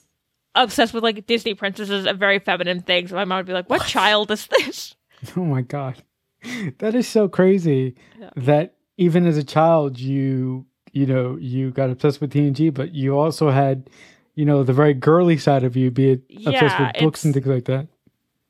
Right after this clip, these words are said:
Speaker 1: I, I'm trying to think, like, what specifically at that age, 'cause Jane Austen was later than
Speaker 2: Yeah.
Speaker 1: that. That was, like, high school.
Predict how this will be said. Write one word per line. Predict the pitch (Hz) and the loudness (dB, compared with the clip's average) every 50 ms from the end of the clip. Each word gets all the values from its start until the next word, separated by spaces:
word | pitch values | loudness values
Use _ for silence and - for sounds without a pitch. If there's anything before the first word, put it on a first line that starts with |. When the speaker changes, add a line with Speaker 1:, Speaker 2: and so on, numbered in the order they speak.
| _ _ _ _ _ _ _ _ _ - | _ _ _ _ _ _ _ _ _ -2
Speaker 1:
I, | 220 220 226 233 240 233 233 226 220 220 220 220 220 226 226 226 - - | 0 2 4 2 2 2 0 0 -2 -2 -2 -2 -4 -4 -6 -10 -12 -10
I'm | 254 | -8
trying | 240 453 554 | -4 -4 -4
to | 640 605 | 0 0
think, | 453 269 262 | 0 2 2
like, | 254 220 - | 2 0 0
what | 220 208 202 196 196 185 190 180 - - | -4 -10 -8 -4 0 2 2 2 2 -2
specifically | - - 214 - - 208 202 208 - 190 180 | -6 -14 -12 -8 -8 -6 -6 -6 -6 -4 -4
at | 170 190 _ | -4 -2 _
that | - 165 170 170 - | 0 0 0 0 0
age, | - 139 180 190 196 - | -2 -2 -2 -2 -4 -4
'cause | - 269 220 | -6 -6 -2
Jane | - 277 269 294 | 0 2 2 2
Austen | 294 269 285 269 - 302 | 2 0 0 -2 -4 -6
was | 254 240 202 202 | -8 -8 -8 -6
later | 170 175 170 165 147 120 120 123 - 220 _ _ _ _ _ _ _ _ _ _ _ _ _ _ _ _ _ _ | -2 0 0 0 0 -2 -4 -4 -6 -8 _ _ _ _ _ _ _ _ _ _ _ _ _ _ _ _ _ _
than | - 190 180 202 196 170 | -10 -4 0 0 0 0
Speaker 2:
Yeah. | 160 165 147 147 135 | -2 -4 -6 -6 -6
Speaker 1:
that. | 117 175 | -4 -4
That | 170 170 | -4 -4
was, | 175 175 | -4 -4
like, | 175 131 - | -8 -8 -10
high | 180 139 | -10 -12
school. | - - - - 60 62 - 220 | -12 -12 -12 -12 -10 -10 -10 -12